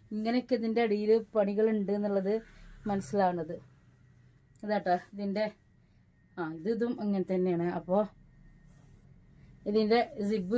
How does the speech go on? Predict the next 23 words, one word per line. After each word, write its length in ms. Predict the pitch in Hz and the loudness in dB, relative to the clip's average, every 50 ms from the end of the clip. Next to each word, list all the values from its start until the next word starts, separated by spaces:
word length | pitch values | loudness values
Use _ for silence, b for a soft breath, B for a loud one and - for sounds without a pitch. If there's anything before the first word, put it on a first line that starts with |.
| 240 | 2
വരുന്നത് 340 | 220 185 190 196 196 190 208 208 | 4 2 2 2 2 2 2 2
ഇതാ 120 | 185 175 156 156 - | 2 0 0 0 -6
ട്ടോ. 240 | 180 - - 160 151 - - - - - - - - - - - - - | -10 -10 -8 -8 -8 -8 -10 -16 -16 -16 -16 -16 -16 -16 -18 -18 -18 -10
അപ്പൊ 140 | - 220 233 226 | -4 -2 0 0
രണ്ടും, 300 | 220 220 220 226 247 262 254 - 208 214 | 0 0 0 0 0 -2 -4 -4 -4 -4
രണ്ട് 200 | 226 226 233 233 262 254 | -2 -2 0 2 2 4
മോഡലും 300 | 254 233 220 208 220 226 214 | 4 4 4 2 0 2 2
ഉണ്ട്. 120 | 208 202 214 214 214 | 2 2 2 0 0
സിബ് 200 | 214 196 190 220 247 247 | -2 -4 -4 -2 -2 -2
വരുന്നതും 400 | 233 208 196 220 226 208 247 262 240 | -2 0 0 -2 -2 0 0 -2 0
ഉണ്ട്, 160 | 226 226 294 330 - B B B B B B B - - 202 | 2 0 0 0 -2 B B B B B B B -12 -6 -4
സിബ്, 240 | 220 202 180 208 240 233 220 - - 185 196 214 | -4 -2 -2 0 0 0 0 -2 -4 -6 -4 -2
സിബ് 260 | 240 247 208 202 240 285 285 | -2 0 0 2 4 6 6
വരുന്നതും 320 | 262 233 240 247 233 277 269 | 6 6 2 -2 0 2 4
ഉണ്ട്, 120 | 262 277 330 277 | 4 4 2 2
സിബ് 220 | 262 214 185 190 226 226 | 0 -2 -2 0 2 2
വരാത്തതും 500 | 208 185 185 180 175 - 196 185 185 185 175 | 2 2 2 0 -2 -2 -4 -4 -2 -2 -2
ഉണ്ട്. 140 | 165 151 160 - - b b b b b b - 202 | -2 -4 -6 -8 -12 b b b b b b -4 -4
അപ്പോ 180 | 196 196 233 240 226 - - - | 0 0 0 0 0 -2 -4 -2
ചിലർക്ക് 340 | 220 214 220 220 208 - 262 247 | 0 2 2 0 0 0 -2 0
ഇങ്ങനത്തെ 280 | 226 214 202 - 233 226 | 0 -2 -4 -4 -4 -4
നെക്ക് 200 | 214 202 - - 233 233 | -4 -6 -6 -8 -8 -8
ഇഷ്ടമുള്ളവരുണ്ടാവും, 680 | - - - 196 190 196 196 196 196 180 180 190 233 | -8 -8 -6 -4 -4 -2 -2 -2 -2 -2 -4 -4 -6